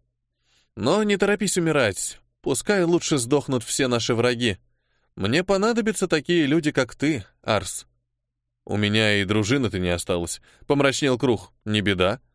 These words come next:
Раз один остался, будем считать, что всю боеспособную часть дружины ты привёл. Могу предложить, эм, присоединиться к моей дружине. Для тебя, конечно, понижение, да и служить придётся с девчонками, но, даю слово, не обижу.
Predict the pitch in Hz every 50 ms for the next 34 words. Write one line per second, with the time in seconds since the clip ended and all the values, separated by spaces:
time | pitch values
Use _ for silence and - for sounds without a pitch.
0 | _ _ _ _ _ _ - 110 110 131 175 - - 240 208 226 214 185 160 143
1 | - - 117 113 147 185 - - 185 135 104 107 135 175 214 226 208 - - 165
2 | - 151 190 226 - - - 131 117 - - - 139 180 185 190 165 139 - -
3 | 123 110 - 156 165 165 165 151 123 - - 147 147 131 117 117 110 98 95 127
4 | 165 175 147 - 113 - 92 92 87 90 107 151 185 - _ _ _ _ _ _
5 | - - _ _ - 120 151 185 269 254 262 247 220 208 214 208 180 208 254 240
6 | - - - - 220 214 202 202 190 180 - _ _ _ _ - 226 233 196 -
7 | 220 208 190 165 175 165 170 208 185 - 226 208 - 190 175 156 139 120 113 110
8 | 107 123 151 160 151 180 165 123 95 87 85 - _ _ _ _ _ _ _ _
9 | - - - 123 113 127 127 - 139 131 135 123 - 123 120 113 113 123 110 -
10 | 113 110 110 98 104 123 147 170 165 143 120 107 107 110 110 - - 123 110 107
11 | 139 135 - 123 113 101 117 110 - - 117 104 92 98 110 - - - - 147
12 | 190 208 180 - 151 127 117 104 98 107 113 107 110 110 117 123 - - 123 113
13 | 104 92 98 98 98 101 110 117 113 107 101 92 87 92 -